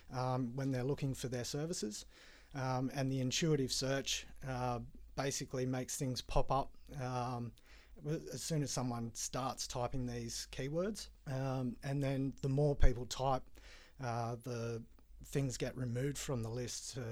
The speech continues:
to narrow it down. Um, so that's a, an intuitive search function. You've also got direct messaging. Um, the idea is it's very strong on, um,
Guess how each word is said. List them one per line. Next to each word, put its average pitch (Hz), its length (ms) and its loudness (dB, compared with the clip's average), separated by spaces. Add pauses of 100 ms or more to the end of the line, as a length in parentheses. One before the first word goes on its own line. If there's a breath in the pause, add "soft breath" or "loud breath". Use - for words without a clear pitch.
(220)
to - 80 -6
narrow 117 400 -2
it 98 100 -10
down. 120 300 -4 (580 loud breath)
Um, 127 320 2
so 156 200 4
that's 170 240 2
a, 127 240 0 (180)
an 147 140 -2
intuitive 143 500 4
search 139 320 2
function. 147 480 4
You've 139 160 2
also 156 320 2
got 131 240 -4
direct 139 320 -4
messaging. 151 540 2 (520 loud breath)
Um, 143 500 2
the 160 120 4
idea 147 480 6
is 123 220 0
it's 143 320 -4
very 147 280 4
strong 147 520 0
on, 127 340 0
um, 120 440 -2